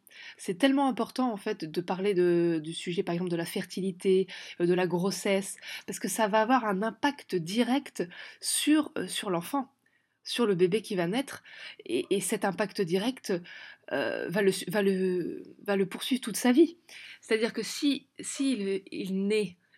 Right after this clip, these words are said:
ou il est, il est conçu sur une base saine, c'est-à-dire que, que la mère a,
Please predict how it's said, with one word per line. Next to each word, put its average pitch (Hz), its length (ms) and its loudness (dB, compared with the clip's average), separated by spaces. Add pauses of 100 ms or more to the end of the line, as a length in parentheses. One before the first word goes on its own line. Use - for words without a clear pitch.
(180)
ou 175 240 2
il 180 240 -2
est, 185 80 4
il 175 200 0
est 185 100 0
conçu 240 340 -4
sur 190 240 -2
une 180 180 0
base 180 460 2 (320)
saine, 240 500 4 (400)
c'est-à-dire 170 300 0
que, 185 80 -6
que - 220 -8
la 170 120 0
mère 196 460 0 (260)
a, - 240 -2